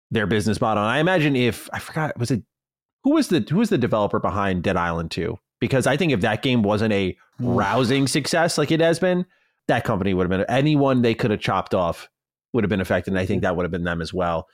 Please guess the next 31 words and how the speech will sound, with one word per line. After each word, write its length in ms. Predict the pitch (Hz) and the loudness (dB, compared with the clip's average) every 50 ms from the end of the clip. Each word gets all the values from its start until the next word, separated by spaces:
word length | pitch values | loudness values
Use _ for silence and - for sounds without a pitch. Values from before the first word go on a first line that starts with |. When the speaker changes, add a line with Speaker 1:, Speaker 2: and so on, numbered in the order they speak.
| _ _ _ _ _ _ _ _ _ _ _ - - | _ _ _ _ _ _ _ _ _ _ _ -16 -12
Speaker 2:
Was 180 | 82 78 78 82 | -12 -10 -10 -10
it 140 | 82 - | -12 -10
Deep, 340 | - 95 90 - - _ _ - | -8 -8 -8 -8 -10 _ _ -20
Deep 200 | - - - - | -20 -20 -18 -18
Silver? 560 | - - 104 101 107 107 110 113 110 110 110 | -20 -18 -16 -14 -14 -14 -14 -12 -12 -8 -4
Speaker 1:
And 120 | 131 120 | -4 -2
so 120 | - 147 139 | 0 2 2
now, 540 | 131 139 151 156 160 160 160 156 147 - - _ _ _ _ _ _ _ _ _ _ _ _ _ _ _ _ _ _ _ _ _ _ _ _ _ - | 2 2 2 2 2 2 2 2 0 -2 -8 _ _ _ _ _ _ _ _ _ _ _ _ _ _ _ _ _ _ _ _ _ _ _ _ _ -2
with 100 | 135 104 | -2 -2
the 60 | - | 0
kotor 380 | - 156 170 170 - 180 147 135 | 2 2 2 2 2 2 4 4
remake 340 | 135 143 139 135 127 120 127 | 4 4 4 4 2 2 2
going 240 | 131 123 123 117 98 | 2 2 2 2 2
dark 320 | 127 117 113 113 113 - | 2 2 2 2 2 2
after 360 | 117 104 101 - - 120 113 107 | 0 0 0 0 0 2 2 2
reported 480 | 101 110 107 - 135 131 127 123 107 | 2 0 0 0 2 2 2 2 2
issues 380 | 113 110 113 - - 127 110 95 | 2 0 0 0 0 0 0 2
with 80 | 104 104 | 0 0
Aspyr 500 | 95 - - - 117 113 113 110 107 104 | 0 -2 -2 0 0 2 2 2 2 0
and 80 | 98 90 | 0 -2
PlayStation, 800 | - - 123 127 113 - - 117 101 95 - - 107 101 101 | 0 0 0 0 0 0 -2 -2 -2 -2 -2 -2 -2 -2 -2
the 120 | 92 95 - _ _ - | -2 -4 -6 _ _ -8
trailer's 440 | - - 143 143 139 139 139 120 | -4 -2 0 2 2 2 2 2
been 160 | 113 131 120 110 | 0 0 0 2
delisted. 580 | 110 101 95 95 95 - - - 104 92 90 - _ - | 2 2 0 0 -2 -2 -2 -2 -2 -2 -2 -6 _ -2
PlayStation 440 | 143 143 139 127 - 156 131 135 131 | 0 2 2 2 2 0 2 2 0
is 120 | 120 117 | 0 0
saying 260 | - 135 123 117 110 | 2 2 2 2 2
it's 120 | 101 90 - | 0 -2 -2
licensing 500 | 98 98 113 117 - - 123 110 135 127 | -2 0 0 0 0 0 0 2 2 2
issues. 520 | 127 123 120 - 139 127 127 127 120 - | 2 2 2 2 2 2 4 2 2 -2